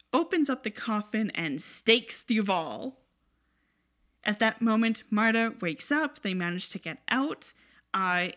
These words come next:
in all of the fighting, the place got lit on fire,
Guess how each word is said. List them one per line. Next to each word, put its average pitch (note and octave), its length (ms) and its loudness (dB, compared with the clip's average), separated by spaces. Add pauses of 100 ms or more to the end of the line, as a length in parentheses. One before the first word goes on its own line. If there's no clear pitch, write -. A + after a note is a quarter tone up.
in G#3 220 0
all G3 280 -2
of G3+ 160 -4
the D#3 100 -4
fighting, A3+ 720 0
the D3 360 -6
place A3+ 320 -4
got - 240 -4
lit A3+ 160 -2
on A3+ 180 2
fire, G#3+ 680 -2